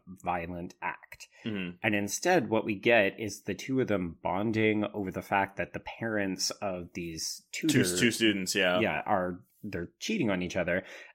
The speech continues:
Speaker 1: And it immediately starts to give you this idea that, okay, there's something more, there's actually going to be a sexual component to this,
Speaker 2: Mm-hmm.
Speaker 1: especially then, of course, when, you know, Lizzie leans over and you get
Speaker 2: It makes
Speaker 1: the,
Speaker 2: me wet.
Speaker 1: the close up, "It makes me wet." And you're just like,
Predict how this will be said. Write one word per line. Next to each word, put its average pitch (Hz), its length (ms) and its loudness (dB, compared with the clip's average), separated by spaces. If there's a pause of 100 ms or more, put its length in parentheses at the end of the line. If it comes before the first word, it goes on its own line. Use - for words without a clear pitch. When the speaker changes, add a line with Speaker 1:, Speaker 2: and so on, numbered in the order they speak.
Speaker 1:
And 95 640 2
it 110 140 0
immediately 110 720 0
starts 101 320 0
to - 80 -8
give 92 240 -2
you 95 100 -2
this 92 240 -4
idea 90 360 -4
that, 87 180 -2
okay, 90 340 -6
there's 92 240 -6
something 92 680 -2 (200)
more, 92 720 -6 (400)
there's 120 180 4
actually 104 280 2
going 92 240 -2
to 90 80 -6
be 87 280 -4
a 98 180 -4
sexual - 520 -4
component 92 680 -8
to 135 140 -4
this, 175 300 -6 (160)
Speaker 2:
Mm-hmm. 95 180 -6
Speaker 1:
especially 107 520 2
then, 85 280 2
of 80 100 -8
course, 73 280 -6
when, 76 480 -6 (160)
you 90 140 -6
know, 76 240 -10
Lizzie 87 260 -2
leans 82 300 -6
over 80 520 -4
and 101 160 -2
you 95 60 -4
get 101 120 6
Speaker 2:
It 127 40 8
makes 123 240 6
Speaker 1:
the, 127 60 6
Speaker 2:
me 123 100 8
wet. 107 360 6
Speaker 1:
the - 40 -8
close 120 480 8
up, 92 260 8
"It 107 160 6
makes 104 280 4
me 107 100 6
wet." 98 300 6
And 113 80 -4
you're 110 80 -4
just 101 200 -4
like, 101 200 4